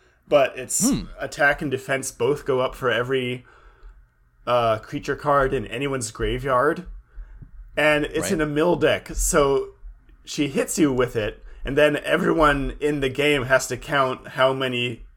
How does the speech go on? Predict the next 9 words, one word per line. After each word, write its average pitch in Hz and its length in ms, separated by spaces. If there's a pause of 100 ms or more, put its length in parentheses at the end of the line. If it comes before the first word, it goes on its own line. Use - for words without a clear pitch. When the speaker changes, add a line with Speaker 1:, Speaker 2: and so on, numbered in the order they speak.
Speaker 1:
things 127 400
they 117 140
have 123 260
in 113 120
their 135 200
graveyards, 107 600
and 117 140
so 131 180
this 117 300